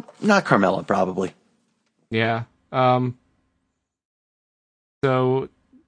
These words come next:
Speaker 2: have you seen, heard any follow up on, uh, your, your, your best buddy Jim Cornette?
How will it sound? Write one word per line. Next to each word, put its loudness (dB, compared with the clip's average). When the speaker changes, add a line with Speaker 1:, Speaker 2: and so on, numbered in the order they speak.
Speaker 2:
have 2
you 4
seen, 2
heard 4
any 6
follow 4
up -2
on, 2
uh, 0
your, 0
your, 0
your 0
best 0
buddy 4
Jim -2
Cornette? 0